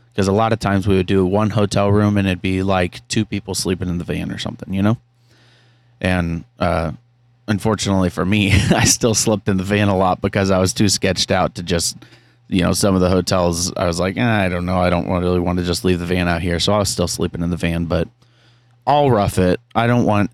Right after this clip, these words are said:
the people on the touring party to rough it as well. So that's fine. Um, but yeah, so we were doing two hotel rooms every day, had a van that was three hundred and thirty dollars a day, plus, uh, a trailer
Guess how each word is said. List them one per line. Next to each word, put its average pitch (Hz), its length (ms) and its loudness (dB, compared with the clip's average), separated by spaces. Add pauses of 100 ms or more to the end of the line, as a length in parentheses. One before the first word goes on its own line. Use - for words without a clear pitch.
the 95 280 -4
people 90 520 0
on 98 140 0
the 87 80 -2
touring 90 320 0
party 85 300 0
to 92 80 -4
rough 87 320 -2
it 85 140 -2 (140)
as 87 200 -2
well. 90 360 0
So - 380 0 (180)
that's 107 200 0
fine. 87 260 -4 (600)
Um, 98 540 0 (160)
but 135 100 2
yeah, 139 100 2
so 127 140 2
we 131 60 6
were 131 80 2
doing 123 180 4
two 156 200 4
hotel 147 300 4
rooms 120 220 4
every 101 220 2
day, 101 260 2 (340)
had 113 200 0
a 101 60 2
van 123 340 2
that 127 60 4
was 113 180 0
three 135 180 0
hundred 131 240 2
and 104 100 0
thirty 113 240 0
dollars 98 360 2
a 95 60 0
day, 95 340 2 (720)
plus, 113 500 2 (100)
uh, 101 680 2 (140)
a - 60 -8
trailer 120 680 2